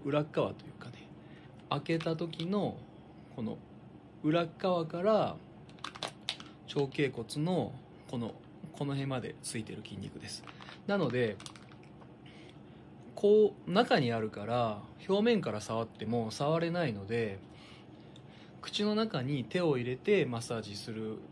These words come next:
必要があります。まあ、実際どうやってやっていくかっていうと、まあ、こうやって見たら、上顎の、えー、奥にあるので、こうやって、この長頸骨の部分がね、あの、上顎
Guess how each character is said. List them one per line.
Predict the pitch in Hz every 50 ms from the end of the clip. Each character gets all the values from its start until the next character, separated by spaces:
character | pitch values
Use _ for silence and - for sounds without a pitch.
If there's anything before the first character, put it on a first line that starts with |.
| - -
必 | - - - 123
要 | 110 107
が | 117 156 160 131
あ | 107
り | 101 101
ま | 104 101
す。 | - - - - - - - - - - - -
ま | - 175
あ、 |
実 | 151 170 185 - 226
際 | 214 180
ど | 185
う | 185
や | 196
っ | 190
て | - 196
や | 190
っ | 190
て | 190
い | 196
く | 196 -
か | - 135
っ |
て | 117 - - 110
い | 107 110
う |
と、 | 110 - 196 196 160 110 - - - - - - - -
ま | 202 165
あ、 |
こ | 156 175
う | 180
や | 180
っ |
て | - 196
見 | 208 214
た | 196 131
ら、 | 104 - - - - - - - - - - - -
上 | 147 156 156 160 156 - - - - - - - - - - - - - - - - - - - - - - - - - -
顎 | - 135 123 127
の、 | 127 139 151 147 117 101 98 - - - - - - - - - - - - - - - - - - - - - - - - - - - - - - - - - - - - - - - - - - - -
え | - 127 127
ー、 |
奥 | 147 165 156 -
に | 127 110 104
あ | 104
る | 104 98
の | 98 98 98
で、 | 117 135 127 110 101 117 123 - - - - - - -
こ | - 123
う | 113
や |
っ |
て、 | 101 - 113 110 - - - - -
こ | - 131 117
の | 117
長 | 110 127 120
頸 | - 127
骨 | 110 110 104 95 104
の | 104
部 | 101 101
分 | 95 98 95
が | 104
ね、 | 113 135 147 - - - - - - - - - - -
あ | 117 107
の、 | 107 -
上 | - 156 156 175 175 175
顎 | 175 165 165 165 170 165 165 151